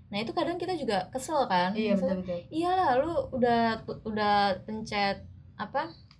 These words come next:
Speaker 1: Pencet
Speaker 2: Sampai
Speaker 1: udah
Speaker 2: di titik
Speaker 1: Heeh,
Speaker 2: tujuan.
Speaker 1: tapi tiba-tiba belum ada." Nah, itu tapi lu nggak usah khawatir di situ. Nah, sistem Grab dapat mendeteksi lokasi,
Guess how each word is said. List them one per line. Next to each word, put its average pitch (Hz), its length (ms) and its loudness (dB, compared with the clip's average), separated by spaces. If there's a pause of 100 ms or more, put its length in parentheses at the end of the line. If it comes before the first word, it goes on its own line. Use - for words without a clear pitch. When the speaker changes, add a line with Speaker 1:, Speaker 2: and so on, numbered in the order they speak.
(320)
Speaker 1:
Pencet 202 320 -6
Speaker 2:
Sampai 214 160 2
Speaker 1:
udah 190 220 6 (260)
Speaker 2:
di 208 100 -2
titik 202 420 -2
Speaker 1:
Heeh, - 180 2
Speaker 2:
tujuan. 269 520 4
Speaker 1:
tapi 254 260 2
tiba-tiba 226 460 -2
belum 202 360 0
ada." 180 460 -2 (300)
Nah, 180 140 -4
itu 180 160 -4
tapi 277 240 -4
lu 330 100 -4
nggak 240 180 -4
usah 185 120 -8
khawatir 170 360 -4
di 170 120 -6
situ. 185 520 -6 (480)
Nah, 190 200 0
sistem 202 380 -4
Grab 240 240 -2
dapat 202 300 -6
mendeteksi 226 540 -6
lokasi, 185 380 -6